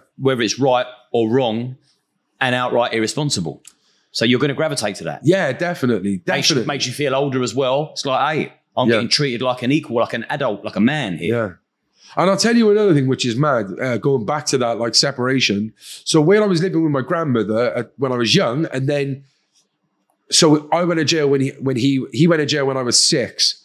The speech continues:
Speaker 2: So I lived with him 'cause my grandmother, that's his son,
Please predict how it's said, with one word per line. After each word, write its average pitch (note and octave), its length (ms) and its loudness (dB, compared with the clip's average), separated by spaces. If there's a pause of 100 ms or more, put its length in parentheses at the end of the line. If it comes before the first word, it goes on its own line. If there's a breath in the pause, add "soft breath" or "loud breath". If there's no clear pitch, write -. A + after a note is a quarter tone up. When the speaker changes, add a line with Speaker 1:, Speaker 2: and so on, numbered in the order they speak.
(100)
Speaker 2:
So F3 320 2
I G3+ 200 4
lived G3+ 260 2
with E3+ 140 4
him C3+ 360 0 (100)
'cause C3+ 300 0
my C3 160 -2
grandmother, A#2 600 -2
that's C#3+ 180 0
his C#3 220 2
son, C#3 320 0